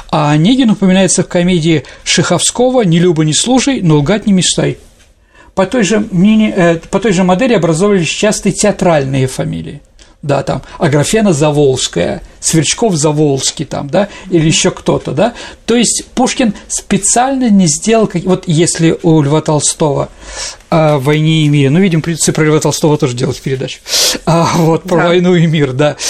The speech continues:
Speaker 1: А там, понятно, Болконские, Дороховы, откуда они, Ростовы, откуда они появились, да, все эти фамилии. То есть здесь как бы такая театральность какая-то определённая.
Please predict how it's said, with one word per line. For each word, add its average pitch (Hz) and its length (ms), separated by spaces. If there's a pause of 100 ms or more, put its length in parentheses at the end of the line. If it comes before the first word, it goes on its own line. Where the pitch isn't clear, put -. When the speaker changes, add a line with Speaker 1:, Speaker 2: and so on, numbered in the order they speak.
(160)
Speaker 1:
А 160 160
там, 175 240
понятно, 190 440
Болконские, 226 680
Дороховы, 196 600
откуда 202 320
они, 175 160
Ростовы, 190 540
откуда 185 360
они 160 80
появились, 160 600
да, 196 180 (220)
все - 160
эти 180 160
фамилии. 175 520 (220)
То 190 80
есть 165 100
здесь 226 220
как 175 180
бы 165 140
такая 190 240
театральность - 960 (440)
какая-то 151 380
определённая. 147 600